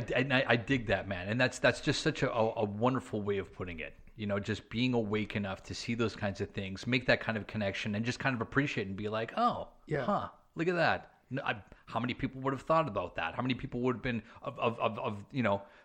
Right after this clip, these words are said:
Speaker 1: thought about it in that kind of a context?
Speaker 2: Right, and it, and it, I think it very rarely has to be anything that's life-altering, right? It,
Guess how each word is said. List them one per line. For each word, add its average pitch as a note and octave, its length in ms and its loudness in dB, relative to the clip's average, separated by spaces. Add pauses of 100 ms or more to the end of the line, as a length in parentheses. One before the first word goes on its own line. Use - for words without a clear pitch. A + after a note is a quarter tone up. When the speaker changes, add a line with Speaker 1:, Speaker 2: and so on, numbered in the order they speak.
(120)
Speaker 1:
thought B2+ 180 6
about B2+ 220 6
it A#2+ 40 0
in G#2+ 80 -2
that A2+ 160 0
kind A#2 160 -4
of G#2 60 -4
a F#2 60 -10
context? - 640 -8 (280)
Speaker 2:
Right, F3 240 8
and C#3+ 120 6
it, C#3+ 180 2
and D3+ 180 6
it, C3+ 180 2 (260)
I C3+ 100 4
think G#3 160 2
it D#3+ 80 4
very C3+ 240 8
rarely B2 440 4
has A2+ 260 0
to A#2 100 -4
be A#2+ 240 -2
anything A#2+ 460 -2
that's G#2+ 480 0
life-altering, A#2 1120 2
right? A2 300 4 (240)
It, B2 180 0